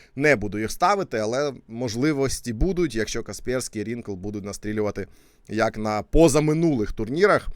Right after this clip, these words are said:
а не як на останньому. Тому давайте зберігаємо цю історію, отримуємо дві галочки і їдемо далі. Тут на прохід, я думаю, однозначно у нас є фаворити, а, але питання, хто три нуль, а хто ні.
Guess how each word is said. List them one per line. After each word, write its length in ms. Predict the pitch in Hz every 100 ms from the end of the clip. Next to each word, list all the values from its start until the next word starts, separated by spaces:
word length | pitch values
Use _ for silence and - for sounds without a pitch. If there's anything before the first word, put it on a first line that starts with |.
| - _
а 120 | - 104
не 140 | 101
як 220 | 110 113
на 100 | 107
останньому. 560 | 110 - 98 85 85 87 - - -
Тому 180 | 156 165
давайте 360 | 147 123 107
зберігаємо 800 | 101 123 170 165 180 175 127 92 90 - -
цю 120 | 110
історію, 640 | 110 - 160 165 117 87 - - -
отримуємо 580 | 107 - 110 117 113 110
дві 140 | 120
галочки 560 | 127 147 123 - - 90 -
і 100 | 117
їдемо 380 | 110 110 104 107
далі. 320 | 131 143 127 - - - -
Тут 260 | 196 180 -
на 200 | 135 147
прохід, 480 | 127 117 - 127 104
я 140 | 107
думаю, 280 | 104 110 110
однозначно 760 | 135 131 110 98 104 98 - 98
у 40 |
нас 220 | 104 98
є 180 | 104 107
фаворити, 600 | 98 104 135 175 175 147 113 - -
а, 380 | 104 104 98 92 - -
але 360 | 107 117 147
питання, 440 | 151 151 123 123 110
хто 220 | - 107
три 160 | 107
нуль, 180 | 107 147 -
а 100 | 95
хто 340 | - 110 113 -
ні. 320 | 107 107 92